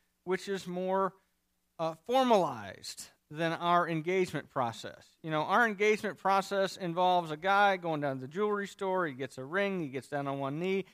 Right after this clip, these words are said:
and says, "Baby, will you marry me? Will you be Missus Horn or Missus, uh, Missus Robinson or Missus J-, Jones or Missus Smith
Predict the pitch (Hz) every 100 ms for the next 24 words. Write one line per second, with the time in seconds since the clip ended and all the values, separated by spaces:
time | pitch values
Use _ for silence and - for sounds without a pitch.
0 | _ _ 156 139 170 143 143 180 185 160
1 | 151 165 156 151 165 170 147 135 117 101
2 | 101 139 143 143 143 170 165 147 - _
3 | _ 180 180 190 - 180 156 131 120 120
4 | 123 117 _ _ _ _ _ _ 175 185
5 | 175 - - _ _ _ _ 147 147 151
6 | 185 180 175 170 185 170 156 143 147 135
7 | 135 143 170 - 170 156 151 143 - 143
8 | 156 175 160 143 131 143 170 185 170 -
9 | 196 175